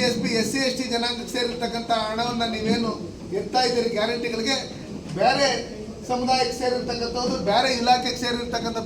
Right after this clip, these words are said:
ಬೇಕಾದಷ್ಟು ಹಣ ಇರೋದ್ರಿಂದ ದಯವಿಟ್ಟು ಅದನ್ನೇ ಎತ್ತಿ ಬಳಸ್ಕೊಂಡು ನಮ್ಮಲ್ಲಿ ಏನು ಡಾಕ್ಟರ್ ಬಾಬಾ ಸಾಹೇಬ್ ಅಂಬೇಡ್ಕರ್ ಅವರು ಸಂವಿಧಾನದಲ್ಲಿ ಸರ್ವರಿಗೂ ಸಮಪಾಲು, ಸರ್ವರಿಗೂ ಸಮಪಾಡು ಅಂತ ಹೇಳಿ ಸಂವಿಧಾನದಲ್ಲಿ ಕೊಟ್ಟಿದ್ರು, ಅದನ್ನ ನೀವು ಯಾವ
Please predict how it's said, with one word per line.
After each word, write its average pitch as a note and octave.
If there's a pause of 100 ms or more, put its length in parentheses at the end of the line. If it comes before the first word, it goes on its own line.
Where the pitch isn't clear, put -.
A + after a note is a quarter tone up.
ಬೇಕಾದಷ್ಟು A#3
ಹಣ A3 (120)
ಇರೋದ್ರಿಂದ A3+ (720)
ದಯವಿಟ್ಟು B3 (100)
ಅದನ್ನೇ C4
ಎತ್ತಿ B3 (100)
ಬಳಸ್ಕೊಂಡು A#3 (600)
ನಮ್ಮಲ್ಲಿ A#3
ಏನು C4
ಡಾಕ್ಟರ್ A3+
ಬಾಬಾ A#3+
ಸಾಹೇಬ್ B3 (280)
ಅಂಬೇಡ್ಕರ್ A#3+
ಅವರು A#3 (200)
ಸಂವಿಧಾನದಲ್ಲಿ A#3 (100)
ಸರ್ವರಿಗೂ A#3 (100)
ಸಮಪಾಲು, A#3 (100)
ಸರ್ವರಿಗೂ A#3 (120)
ಸಮಪಾಡು A#3
ಅಂತ A3 (120)
ಹೇಳಿ A3+ (500)
ಸಂವಿಧಾನದಲ್ಲಿ A3+
ಕೊಟ್ಟಿದ್ರು, A3+ (520)
ಅದನ್ನ B3 (120)
ನೀವು A#3 (460)
ಯಾವ A3+